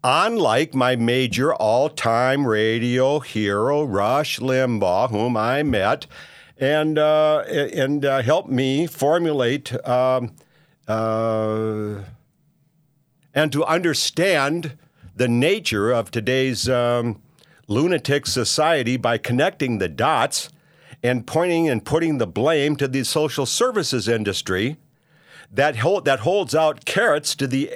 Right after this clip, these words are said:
to, to the, to, to the, uh, idiots whom society has labeled the oppressed and disadvantaged, so they can continue to feel like martyrs and be,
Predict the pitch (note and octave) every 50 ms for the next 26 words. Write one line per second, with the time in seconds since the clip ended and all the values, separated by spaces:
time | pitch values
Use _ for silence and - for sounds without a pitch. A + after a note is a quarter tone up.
0 | - - - - - D3 D3+ B2 A2+ D3 D3 B2+ C#3 D3 - - D#3+ A3 B3+ A#3+
1 | G3+ - - - - D#3 C#3+ - - D3+ C#3+ C3+ C#3 C#3 C3+ C#3 C3+ C3+ - C2+
2 | D2+ - E3+ A3 B3+ A#3+ D3 A#2 C3+ D#3+ - - - - _ _ _ _ _ _
3 | _ _ _ _ _ _ _ _ _ _ - - - - _ _ _ _ _ _
4 | _ _ _ _ _ - A#2+ D3+ F3+ F3 F3 F3 F3 E3+ E3+ E3+ E3 A#2 - -
5 | - - E3 D3 - F3+ F3+ F#3+ F#3+ F#3+ E3+ E3 C#3+ C#3+ D3+ C#3+ B2 A#2 D3 D#3
6 | D#3 D3+ D3 C#3+ B2+ C3+ C#3 C#3 B2+ - - - E3+ F3 E3+ - - - C#3 B2
7 | A2+ D3 D#3+ D#3 - C#3 A2+ F#2+ E2 F#2 C3+ F3+ G3 D#3+ G#2+ F#2+ - D#3 - -
8 | - - - _ _ _ _ _ _ _ _ _ _ _ _ _ _ - - D#3+
9 | D#3+ D#3+ E3+ F3 E3+ F3 E3 D3 D3+ - D#3 C#3+ B2+ - - - G#3 B3+ A#3+ F#3+
10 | E3+ D#3 - - C#3+ C3 - - - - G3+ G3+ F#3+ D#3+ D#3 D3 C#3+ C3+ G#2+ A2
11 | A2+ G#2+ G#2 A2 C3+ F3+ A3+ A#3 F#3 B2 A2+ D3 D#3+ D3+ - D3+ D3+ C3+ A2+ C#3
12 | C#3 C#3 C#3 C#3+ D3+ E3+ F3+ F3+